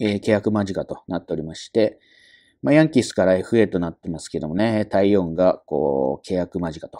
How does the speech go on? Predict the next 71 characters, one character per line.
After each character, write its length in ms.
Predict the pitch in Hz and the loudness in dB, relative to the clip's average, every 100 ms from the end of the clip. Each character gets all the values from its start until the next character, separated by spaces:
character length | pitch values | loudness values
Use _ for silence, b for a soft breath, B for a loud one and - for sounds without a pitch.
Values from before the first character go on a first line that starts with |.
| - | -12
カ 140 | 90 | -10
ブ 80 | 85 | -10
ス 60 | - | -10
と 100 | 85 | -6
ね、 180 | 127 - | -6 -8
う 80 | 78 | -12
ん、 200 | 69 71 | -12 -12
な 100 | 73 | -14
っ 60 | |
て 140 | _ 71 | _ -16
お 60 | |
り 80 | 65 | -14
ま 140 | 69 | -14
す。 260 | - - - _ _ _ _ _ _ _ _ _ - | -14 -18 -20 _ _ _ _ _ _ _ _ _ 2
で、 300 | 117 120 120 | 4 6 6
ウ 40 | |
ィ 80 | 127 | 6
ル 80 | 139 | 6
ソ 140 | 156 | 4
ン・ 60 | 143 | 4
コ 160 | 147 | 2
ン 60 | 139 | 4
ト 100 | 147 | 6
レ 100 | 123 | 6
ア 80 | 92 | 4
ス 140 | 85 | 0
で 60 | 78 | -8
す 120 | 110 | -2
ね。 380 | 135 143 117 107 | 2 2 2 0
え 40 | |
ー、 20 | |
ま 140 | 104 104 | 0 -2
あ、 40 | |
キ 140 | - | -2
ャ 40 | 117 | -6
ッ 80 | - | -4
チ 160 | - | -4
ャ 60 | 90 | -2
ー 40 | |
の 120 | 82 | -2
エ 60 | 85 | -6
フ 200 | - 101 | -2 2
エ 120 | 101 | 2
ー 40 | 87 | 2
で、 120 | 101 | 0
ま 120 | 107 | 0
あ、 40 | |
ト 160 | 95 110 | 0 -2
ッ 20 | |
プ 160 | 101 92 | -2 -2
で 80 | 78 | -2
し 100 | 92 | 0
ょ 280 | 87 76 - | 2 0 -4
う。 60 | 87 | -6
う 60 | |
ん。 300 | 87 80 76 - - | -6 -6 -10 -12 -8
で、 120 | 110 | -6
カ 160 | - 143 | 0 2
ー 60 | |
ジ 80 | 135 | 4
ナ 100 | 123 | 2
ル 40 | 117 | -2
ス 100 | - | 4
と 180 | 135 | 6
ア 80 | 131 | 6
ス 120 | 131 | 4
ト 100 | - | 0
ロ 120 | 123 113 | 2 0
ズ 160 | 110 | -2
か 160 | 110 117 | 0 4
ら、 280 | 135 143 | 4 4